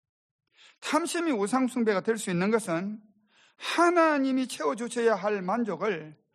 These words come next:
다른 것으로 채우려고 하여 하나님이 싫어하는 행동을 유발하기 때문에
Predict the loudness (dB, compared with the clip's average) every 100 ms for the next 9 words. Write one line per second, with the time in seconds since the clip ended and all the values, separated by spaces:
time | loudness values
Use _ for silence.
0 | _ _ _ 0 2 2 -2 -6 -2 -2
1 | -2 -2 -2 0 2 2 2 0 0 2
2 | 0 -4 -12 _ _ _ -6 2 4 6
3 | 4 2 0 -2 -4 0 0 2 2 2
4 | 2 2 0 0 2 4 4 2 -4 -4
5 | -2 2 2 2 0 -8